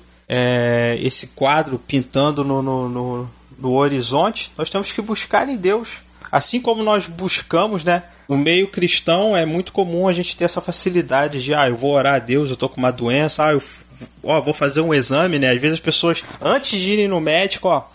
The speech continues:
"Orem por mim, que eu vou fazer um exame lá pra confirmar, tô com uma suspeita disso, uma suspeita de um problema no coração, uma suspeita de um câncer, uma suspeita de não sei o quê", e a gente entrega a Deus. E parece que quando sai dessa área,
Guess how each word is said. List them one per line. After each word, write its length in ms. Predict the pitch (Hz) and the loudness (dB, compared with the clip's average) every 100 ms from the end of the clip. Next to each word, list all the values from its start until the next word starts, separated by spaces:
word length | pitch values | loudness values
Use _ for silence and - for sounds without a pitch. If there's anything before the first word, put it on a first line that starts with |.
| - - | -18 -2
"Orem 180 | 170 202 | -2 -2
por 220 | - 131 | -4 -2
mim, 300 | 151 208 190 | 0 0 -2
que 100 | - | -4
eu 40 | |
vou 100 | 156 | -6
fazer 240 | - 147 156 | -2 -2 0
um 100 | 147 | 0
exame 380 | 131 147 147 | 0 -2 0
lá 100 | 135 | 0
pra 100 | 156 | 0
confirmar, 800 | 139 147 - 127 127 156 175 147 | -2 -6 -4 -4 0 0 2 2
tô 160 | 127 147 | 0 -6
com 80 | - | -4
uma 80 | 147 | -4
suspeita 580 | - - - 156 151 120 | -4 -6 -2 -2 0 -2
disso, 540 | 110 190 214 160 - | -2 -2 0 0 0
uma 100 | 127 | -2
suspeita 460 | 127 - - 147 139 | -2 -4 -2 -2 -2
de 80 | 139 | -4
um 20 | |
problema 320 | 143 135 139 | -4 0 -2
no 80 | 131 | -2
coração, 600 | 139 123 120 - 196 190 | -2 0 0 -2 0 2
uma 80 | 143 | 0
suspeita 440 | - - 151 143 | -2 -4 -4 -4
de 80 | 127 | -6
um 80 | 127 | -8
câncer, 500 | - 165 196 175 - | -4 -2 0 0 0
uma 60 | 151 | -2
suspeita 380 | - - 147 | -2 -2 -2
de 60 | 143 | -2
não 80 | 139 | -6
sei 160 | - | -4
o 20 | 131 | -2
quê", 200 | 180 196 - - - - | -2 -2 -8 -14 -10 -2
e 40 | |
a 20 | 160 | 0
gente 260 | 196 - 226 | 0 0 0
entrega 400 | 214 196 196 226 | 0 0 2 0
a 40 | |
Deus. 440 | 180 185 190 - - - | 0 -2 -2 -8 -16 -12
E 60 | - | -6
parece 380 | - 165 185 - | 0 2 4 0
que 80 | - | -4
quando 460 | 202 208 214 214 | -4 -2 -2 -4
sai 360 | 185 - 208 262 | -2 -2 0 -2
dessa 300 | 254 247 254 | -2 -2 -2
área, 460 | 196 170 139 117 | 0 0 0 -4